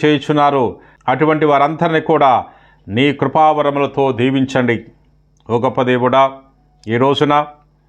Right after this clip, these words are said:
ఈ ప్రార్థనలో పాలు పంచుకుంటూ ఎవరైతే శాంతి లేక, సమాధానం లేక బాధపడుతున్నారో అటువంటి వారికి నీ శాంతిని దయచేయండి.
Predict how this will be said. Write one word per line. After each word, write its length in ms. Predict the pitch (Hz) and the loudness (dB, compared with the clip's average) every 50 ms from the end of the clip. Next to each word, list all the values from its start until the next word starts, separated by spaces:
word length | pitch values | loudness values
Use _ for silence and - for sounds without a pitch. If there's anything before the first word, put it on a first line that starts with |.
| _ _ _ _ _ _ - | _ _ _ _ _ _ -4
ఈ 100 | 113 123 | -4 -4
ప్రార్థనలో 580 | 110 127 143 143 151 139 - 160 147 147 151 139 | -2 0 0 0 0 0 -2 -4 -2 0 -2 0
పాలు 260 | - 139 143 151 147 | 0 0 0 0 0
పంచుకుంటూ 640 | 147 151 147 139 - - - 156 135 - 156 151 139 | -2 -4 -4 -4 -6 -4 -4 -4 -2 0 0 2 2
ఎవరైతే 640 | 123 127 139 147 147 147 143 143 - 151 151 156 | 2 2 2 2 2 0 0 0 0 0 0 0
శాంతి 380 | 147 - 147 139 156 156 131 151 | 0 -2 -2 -2 -2 0 -2 -2
లేక, 420 | 143 147 147 143 143 151 147 151 | 0 0 0 0 0 2 0 0
సమాధానం 680 | 147 147 - 131 131 147 156 160 151 151 147 151 151 151 | 0 0 -4 -2 0 0 0 0 0 0 0 0 0 0
లేక 240 | 147 143 143 - - | 0 -2 -2 -2 -2
బాధపడుతున్నారో 1080 | 131 104 - 127 147 151 151 151 165 151 - - 156 151 151 143 143 147 147 147 - - | -4 -2 0 0 0 0 0 -2 -2 -4 -2 -2 -2 0 2 2 2 2 2 0 0 -2
అటువంటి 440 | 127 131 160 156 156 156 147 151 160 | -4 -2 0 0 0 0 0 -2 0
వారికి 680 | 151 147 143 143 139 139 139 - 143 131 110 92 - - - - - _ _ _ _ 101 | 2 2 2 2 0 -2 -4 -2 -2 0 -2 -2 -6 -12 -20 -20 -20 _ _ _ _ -8
నీ 260 | 101 113 123 127 120 | -4 -2 0 0 -2
శాంతిని 600 | 123 - - 143 147 156 151 151 - 151 147 139 | -4 -4 -4 -2 -2 -2 -4 -2 -2 -2 -2 0
దయచేయండి. 680 | 131 135 135 135 135 - - 135 131 127 123 123 113 | 0 0 0 0 -4 -4 -2 0 0 0 0 -2 -4